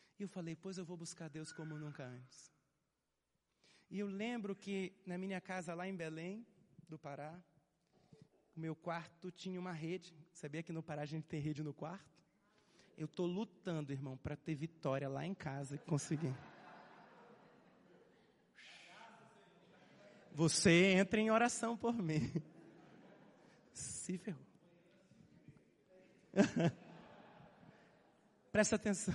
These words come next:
<laughs> O irmão falou em rede, até voltou, né, irmão? E sabe, eu lembro que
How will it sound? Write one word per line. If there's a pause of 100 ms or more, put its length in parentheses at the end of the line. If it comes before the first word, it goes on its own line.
<laughs> (840)
O
irmão
falou
em
rede,
até
voltou,
né,
irmão? (3500)
E
sabe, (1700)
eu
lembro
que